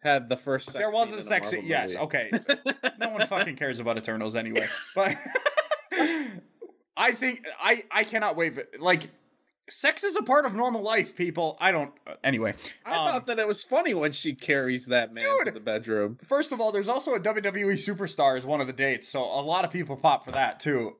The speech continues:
Speaker 2: Yeah, I cannot wait for her to be on Tinder and to go on dates. I, it's so funny. I, yeah, I can't wait. And the actress, too.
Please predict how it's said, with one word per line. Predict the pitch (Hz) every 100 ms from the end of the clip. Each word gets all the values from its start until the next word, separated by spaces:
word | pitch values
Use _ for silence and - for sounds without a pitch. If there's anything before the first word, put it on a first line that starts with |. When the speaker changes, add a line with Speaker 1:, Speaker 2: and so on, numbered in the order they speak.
| -
Speaker 2:
Yeah, | 170 120 -
I | 170
cannot | 196 202 180 135
wait | 147 143 123 _ _ -
for | 151 135 123 113
her | 156
to | 143
be | 113 113
on | 139 131
Tinder | 120 147 131 117
and | 110 120 123
to | 220
go | 131 123
on | 120
dates. | 127 147 123 - - - _
I, | 165 175 - - -
it's | 220 175
so | - - 262 254 214
funny. | 147 196 190 180 135 - - - - _ _
I, | 180 190 143 -
yeah, | 147 135 -
I | 170 226
can't | 220 220 165
wait. | 208 160 -
And | 196 262 226
the | 165 180
actress, | 180 226 180 131
too. | - 180 135